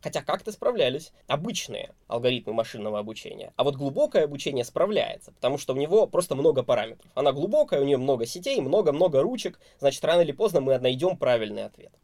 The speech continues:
И про глубокое обучение говорят, что это решение под ключ, что глубокое обучение само выделяет признаки. Признаками в машинном обучении мы называем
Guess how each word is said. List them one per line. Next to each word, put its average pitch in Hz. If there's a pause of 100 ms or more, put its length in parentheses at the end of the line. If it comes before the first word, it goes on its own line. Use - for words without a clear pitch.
И 139
про 131
глубокое 165
обучение 143
говорят, 123
что -
это 117 (280)
решение 120
под 107
ключ, - (280)
что 107
глубокое 113
обучение 190 (240)
само -
выделяет 151
признаки. 170
Признаками 247
в 113
машинном 139
обучении 185
мы 135
называем 147